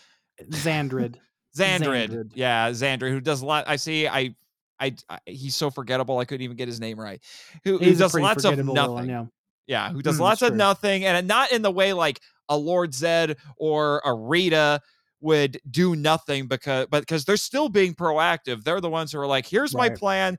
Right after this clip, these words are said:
Speaker 2: Here's the monster. Go do my bidding."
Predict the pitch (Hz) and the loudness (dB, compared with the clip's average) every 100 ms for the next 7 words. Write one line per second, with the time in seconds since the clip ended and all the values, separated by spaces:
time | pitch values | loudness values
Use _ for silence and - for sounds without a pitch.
0 | - 185 247 233 226 180 160 156 170 160 | -6 -2 -2 -2 -4 0 -2 -4 -6 -6
1 | 139 170 202 175 208 196 190 156 156 143 | -4 -4 -4 -4 -4 -2 -2 2 2 2
2 | 139 | -2